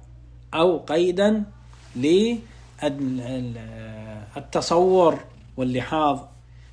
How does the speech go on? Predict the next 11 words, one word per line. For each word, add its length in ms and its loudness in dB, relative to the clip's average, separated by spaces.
من 200 -2
دون 240 -2
أن 120 -4
يكون 300 -8
له 180 -6
مدخلية 560 -6
في 300 -4
المدلول. 640 -8
هذا 680 4
ما 500 -4
علقه 720 -4